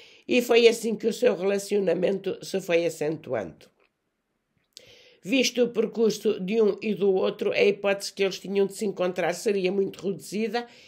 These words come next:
e, no entanto, foi uma paixão fulgurante que os vai invadir ao ponto de se telefonarem constantemente. Enviavam-se todos os dias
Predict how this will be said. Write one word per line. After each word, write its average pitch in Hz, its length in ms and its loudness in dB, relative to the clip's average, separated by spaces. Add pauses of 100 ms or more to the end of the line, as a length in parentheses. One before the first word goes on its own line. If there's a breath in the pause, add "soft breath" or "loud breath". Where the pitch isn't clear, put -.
(320 loud breath)
e, 254 160 6
no 247 180 10
entanto, 202 560 2
foi 226 260 2
uma 214 160 2
paixão 196 460 0
fulgurante 202 880 0 (600 loud breath)
que 254 160 0
os 370 160 8
vai 226 400 4
invadir 202 760 2
ao 220 240 2
ponto 196 460 -2
de 214 140 -2
se 220 160 0
telefonarem 170 880 0
constantemente. - 1080 -8 (1500 loud breath)
Enviavam-se 202 640 4
todos 185 320 -2
os 180 160 -2
dias 175 440 0